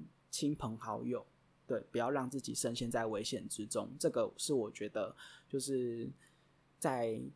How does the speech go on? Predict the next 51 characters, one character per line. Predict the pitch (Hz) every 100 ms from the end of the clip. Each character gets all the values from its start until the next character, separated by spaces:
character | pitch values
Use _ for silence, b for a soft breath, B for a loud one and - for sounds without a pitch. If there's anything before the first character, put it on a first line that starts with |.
| _
现 | - 151
在 | 147 139
其 | 123
实 | 117 120
真 | 110 127
的 | 120
对 | 113 - 131 117
于 | 113 110 120
大 | 139
家 | 135
来 | 120
讲 | 120 110
都 | 127
不 | 120 120
是， | - 127 123 131 - _ _
都 | 156
是 | 151 180
算 | 160 185 160
是 | 160
不 | 131
幸 | 120 - 143 110
啦。 | 82 -
那 | - 151 131
我 | 127 117 -
也 | 135 117
希 | 143
望 | 139 131
就， | 131
就 | 127
是 | 131
赶， | 127 117 110 - -
赶 | 110
快 | 107 135 120 113 120 _ _ _ _ _ _
结 | - 139
束 | 135 151
这 | 147
个 | 123 120
风 | 127 117 120
波， | 120 117 110 110
结 | 113
束 | 113 123
这 | 120
个 | 117 107
就 | 113
是 | 117 117 117 117
可 | - -
怕 | - 117 107 - _
又 | 135 113 110 - - -
无 | 123 120
奈 | 135 113
的 | 113 101 95